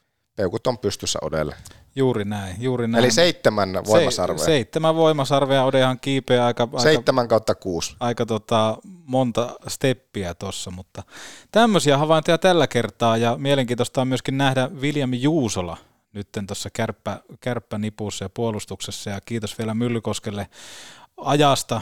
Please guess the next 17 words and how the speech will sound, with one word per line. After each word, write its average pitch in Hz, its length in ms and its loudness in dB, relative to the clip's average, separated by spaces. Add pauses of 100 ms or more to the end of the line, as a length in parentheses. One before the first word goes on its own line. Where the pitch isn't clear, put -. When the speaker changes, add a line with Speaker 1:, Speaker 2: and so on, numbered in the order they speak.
(140)
Speaker 2:
miten 117 320 -4
pääs 113 220 -2
avaamaan 104 520 -2
nyt 104 160 -6
noita 107 300 -6 (1080)
laina-, 120 340 2
lainajuttuja 120 720 0
ja 107 40 -4
kaikkea 110 400 -4
muutakin, 113 500 -4
että 95 180 -14
miten 98 320 -10
tossa 107 240 -10
niinku 101 180 -8
homma 123 400 0
etenee, 104 520 -2
ja 98 140 -8